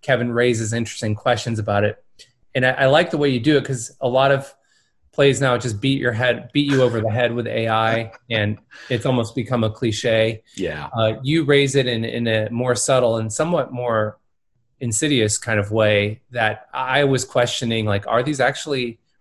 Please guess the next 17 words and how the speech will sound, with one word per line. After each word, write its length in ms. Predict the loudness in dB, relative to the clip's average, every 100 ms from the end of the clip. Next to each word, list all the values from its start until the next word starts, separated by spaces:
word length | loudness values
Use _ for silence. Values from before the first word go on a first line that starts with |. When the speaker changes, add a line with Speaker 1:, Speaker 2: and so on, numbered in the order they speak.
| -6
Speaker 1:
robots? 600 | -4 -2 -2 -4 -10 -10
You 140 | -2
know, 280 | 0 0 -2 -8 -20 -20 -16
Speaker 2:
<laughs> 340 | -16 -14 -4
Speaker 1:
uh, 420 | 0 2 4 2 -2 _ _ _ _
I, 60 | 0
and 200 | 2 2
I 60 | 2
think 240 | 0 -2
the, 340 | -2 -2 -2 -6 _ _ _
you, 200 | -4 -4 -6 -6
uh, 380 | 0 2 2 0 -4
Kevin 400 | 0 2 2 0
does 160 | -2 -2
a 40 |
good 180 | 0 0
job 420 | 2 2 2 0